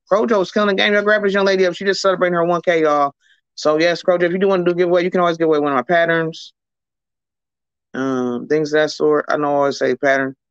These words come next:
but this is a little bit easier for me to get away with a pattern. I'm gonna have some more stuff. I'm gonna have more patterns and more things, too, though. Okay, look, how do I contact Crojo? Look, everybody trying to get in contact with Crojo, Lord.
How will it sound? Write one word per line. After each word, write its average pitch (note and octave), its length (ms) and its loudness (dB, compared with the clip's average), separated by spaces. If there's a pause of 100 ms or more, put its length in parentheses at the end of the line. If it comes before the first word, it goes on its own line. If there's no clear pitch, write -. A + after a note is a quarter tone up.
(300)
but - 140 -8
this D3 120 0
is D3+ 100 -4
a D3 60 2
little C#3 180 2
bit B2 160 0
easier C3+ 260 -2
for C3+ 100 -10
me B2+ 120 0
to B2 40 0
get B2+ 100 0
away B2 220 0
with A#2+ 100 0
a A#2 40 -6
pattern. B2 300 0
I'm F3 120 0
gonna F#3+ 140 2
have D#3+ 140 0
some C3+ 100 -6
more C3+ 140 0
stuff. - 280 -2
I'm - 360 -12
gonna F#3+ 80 2
have E3+ 80 0
more D3 140 0
patterns C3+ 360 -2
and B2+ 100 -2
more B2+ 140 -2
things, B2 240 -4
too, B2+ 180 -2
though. A#2 220 -6 (1120)
Okay, - 280 0
look, G3+ 200 2
how E3+ 120 4
do F#3 60 4
I F3+ 80 2
contact G3+ 520 -2
Crojo? F3 500 2
Look, - 140 -2
everybody G3 260 0
trying F#3 200 -2
to - 0 -
get F3+ 100 0
in E3 80 -2
contact F3 260 0
with D#3+ 120 -2
Crojo, D#3+ 280 2
Lord. E3+ 240 -2